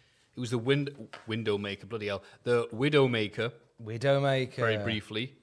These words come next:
Speaker 1: in, uh, what, like, eighty-nine maybe, ninety?
Speaker 2: Yeah.
Speaker 1: Yeah. Um, that didn't do any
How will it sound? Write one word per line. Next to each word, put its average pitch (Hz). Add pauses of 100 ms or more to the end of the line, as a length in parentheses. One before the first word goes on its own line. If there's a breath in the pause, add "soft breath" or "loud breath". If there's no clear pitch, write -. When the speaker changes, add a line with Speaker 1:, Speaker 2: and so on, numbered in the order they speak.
(200)
Speaker 1:
in, 107
uh, 98
what, 104
like, 95
eighty-nine 170
maybe, 220
ninety? 208
Speaker 2:
Yeah. 117 (380 loud breath)
Speaker 1:
Yeah. 113
Um, 107
that 101
didn't 95
do 92
any 90